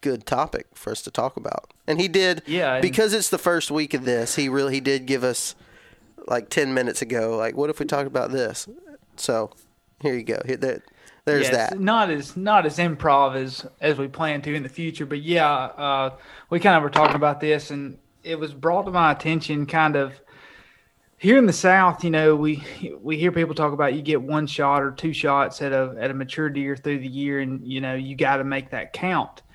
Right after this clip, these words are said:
Speaker 2: And many times we hear 'em say that, "You gotta make it count, you gotta make it count," over and over again, but they never go into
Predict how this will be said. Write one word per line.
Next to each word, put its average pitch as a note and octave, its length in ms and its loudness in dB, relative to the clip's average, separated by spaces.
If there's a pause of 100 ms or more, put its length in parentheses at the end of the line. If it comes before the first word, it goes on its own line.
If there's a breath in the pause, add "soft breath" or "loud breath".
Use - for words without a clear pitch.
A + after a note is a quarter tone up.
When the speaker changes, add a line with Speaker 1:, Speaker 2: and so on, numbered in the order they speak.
(380 soft breath)
Speaker 2:
And D3+ 380 -4 (580)
many G3 240 2
times F3+ 320 2
we D3+ 140 -4
hear F#3+ 220 4
'em D#3+ 120 2
say F3+ 300 0
that, C#3 260 2
"You D3+ 100 -8
gotta D3+ 280 -2
make C#3+ 220 -4
it A#2+ 100 -16
count, C#3+ 240 -4
you C3+ 80 -6
gotta C#3+ 180 -2
make C#3 200 -4
it A2+ 140 -14
count," D#3+ 480 -4 (120)
over D#3 240 0
and D3 80 0
over F#3 200 2
again, C#3 200 -4
but C3+ 100 -4
they C#3 80 -4
never E3+ 260 0
go D3+ 280 2
into C#3+ 580 -2